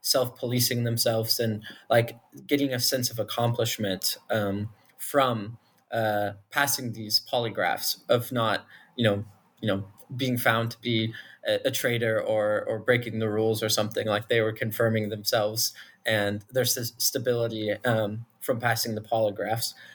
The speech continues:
But then, sort of, as you discover in your investigations,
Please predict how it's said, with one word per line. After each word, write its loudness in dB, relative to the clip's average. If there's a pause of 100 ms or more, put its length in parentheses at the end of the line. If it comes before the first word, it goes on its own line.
(160)
But -4
then, -2
sort 0
of, 0 (100)
as 4
you -6
discover 0
in -2
your -2 (140)
investigations, 0